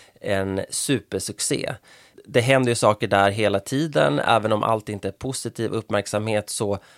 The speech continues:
är det ju hela tiden signaler till väljarna att nu händer det saker här, vi tänker utanför boxen. Det är förfärligt med allt slöseri, även om man väldigt sällan kan, kan, eh,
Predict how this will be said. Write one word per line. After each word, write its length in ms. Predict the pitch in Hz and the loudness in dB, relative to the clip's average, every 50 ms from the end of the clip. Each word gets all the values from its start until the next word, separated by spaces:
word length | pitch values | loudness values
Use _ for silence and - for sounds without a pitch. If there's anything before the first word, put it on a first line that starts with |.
| _ _ _ - | _ _ _ -2
är 140 | - 107 104 | 0 0 0
det 80 | 110 | 0
ju 60 | 107 | -4
hela 380 | 98 - - 127 120 113 110 110 | -6 -4 -2 0 2 4 4 2
tiden 340 | - - 127 131 120 113 101 | 0 0 -4 -2 0 0 -2
signaler 520 | - - 107 107 110 117 117 117 107 101 | -2 -2 -4 -2 0 0 2 2 0 0
till 160 | - - 113 | -2 -4 -4
väljarna 540 | 98 110 107 98 101 104 110 113 110 104 101 | 0 0 0 0 0 0 0 0 0 0 -2
att 380 | - - 92 101 - _ - - | -2 -2 -4 -4 -6 _ -14 -8
nu 260 | - 113 117 120 117 | -4 -2 -2 0 0
händer 340 | 113 110 117 113 113 110 107 | 0 0 0 0 0 0 -2
det 80 | 107 104 | -2 0
saker 380 | - - 101 98 98 - 104 | 0 2 0 0 0 0 -2
här, 240 | 98 98 98 101 101 | 0 2 2 2 2
vi 260 | 101 98 101 104 101 | 2 0 -4 -6 -8
tänker 340 | 98 - - 104 101 - 101 | -6 -4 -2 -2 -2 -2 -4
utanför 300 | 95 - - 92 - 98 | -6 -6 -6 -6 -6 -8
boxen. 800 | 98 107 - 135 143 - - - - - - 131 120 120 120 113 107 - - - - - - - _ _ | -6 0 0 0 0 0 -4 -8 -4 0 2 4 4 4 2 0 -4 -10 -18 -20 -20 -20 -20 -20 _ _
Det 140 | - - 110 | -12 -8 -6
är 60 | 107 | -6
förfärligt 640 | - 110 101 - - 117 113 110 107 107 107 - - | -6 -6 -4 0 2 4 4 4 4 2 -2 -4 -2
med 140 | 110 104 | -2 0
allt 180 | 101 101 98 - | 0 0 -2 -4
slöseri, 720 | - - 107 104 101 98 - - 101 113 123 143 156 151 | -6 -2 0 0 0 0 -2 -4 -4 -2 -2 -2 0 2
även 300 | 143 117 113 104 104 107 | 4 4 4 4 4 2
om 80 | 104 104 | 2 2
man 140 | 107 107 104 | 2 2 2
väldigt 240 | 110 104 104 98 - | 2 0 -2 -2 -2
sällan 340 | - 107 104 104 104 101 | 0 0 0 0 -2 -4
kan, 340 | - - 104 101 101 - - - | -4 -4 -4 -4 -4 -6 -10 -10
kan, 340 | - 113 101 98 101 104 101 | -6 -4 -4 -4 -2 -2 -2
eh, 120 | 98 98 | -2 -2